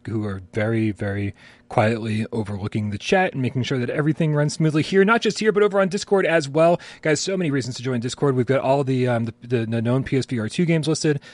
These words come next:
a P S V R one release calendar. We've got, um, weekly multiplayer meetups that, uh, that, that is run by Professor Lilith, who, uh, like, painstakingly puts that together every single Sunday at two P M Eastern. Uh, so if you've got some games sitting in your catalog that you haven't played or that you don't, that don't get enough love,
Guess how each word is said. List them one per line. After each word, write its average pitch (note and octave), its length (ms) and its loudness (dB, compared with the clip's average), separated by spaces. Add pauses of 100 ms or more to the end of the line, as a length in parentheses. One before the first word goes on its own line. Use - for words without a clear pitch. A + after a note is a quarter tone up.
(120)
a - 60 -14
P C#3+ 120 0
S B2+ 80 0
V C#3 100 -2
R A#2 100 0
one A#2+ 180 0
release B2+ 260 0
calendar. C3+ 460 0
We've A#2 180 0
got, G#2 220 -2 (320)
um, A#2 260 -6
weekly D#3+ 320 2
multiplayer C#3+ 500 2
meetups C#3 340 0
that, A2+ 300 0
uh, A2+ 340 -8
that, A#2+ 420 -6
that A#2 120 -2
is G#2+ 140 -10
run B2 320 -2 (300)
by A#2+ 140 2
Professor B2 360 -2
Lilith, D#3 380 4
who, A2 320 -6
uh, D#2+ 560 -12
like, G#2 100 -6 (360)
painstakingly C3+ 600 0
puts - 180 -4
that A#2+ 140 -4
together B2 400 -2
every C3 260 -4
single C3 260 -6
Sunday C#3 400 0
at G#2+ 80 -6
two D#3+ 100 -4
P C#3 180 -6
M B2 120 -2
Eastern. D3 320 0 (280)
Uh, A#2 120 0
so B2+ 100 0
if A2 80 -2
you've A#2+ 100 -2
got C3+ 140 4
some B2 200 -4
games B2+ 280 0
sitting C3 240 0
in A#2 100 0
your A2 120 -2
catalog C3 420 0
that A#2+ 100 -2
you A2 120 -2
haven't C3+ 220 -4
played C#3+ 300 2
or A2+ 220 -2
that A2 120 -4
you G#2+ 120 -6
don't, B2 220 -6
that G#2+ 100 -6
don't C3 180 -4
get B2+ 120 -2
enough A#2+ 200 -2
love, B2+ 260 -2